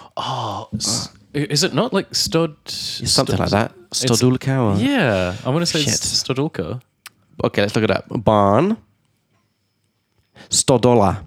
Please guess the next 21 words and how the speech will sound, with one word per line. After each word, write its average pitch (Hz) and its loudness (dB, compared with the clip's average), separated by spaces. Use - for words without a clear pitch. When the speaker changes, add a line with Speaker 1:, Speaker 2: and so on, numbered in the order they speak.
Speaker 1:
Stodola. 90 -6
Speaker 2:
Stodola, 101 -2
yeah. 92 -2
Speaker 1:
Mm-hmm. 104 -12
Speaker 2:
Um, 120 2
it - -6
was, 131 0
like, 131 -6
a 123 2
big 165 -2
stodola, 104 0
um, 95 -2
with 117 -4
all 143 2
the 127 2
powerlifting 110 0
equipment, - -6
right? 92 -2
Um, 98 0
like, - -6
specialized 101 -4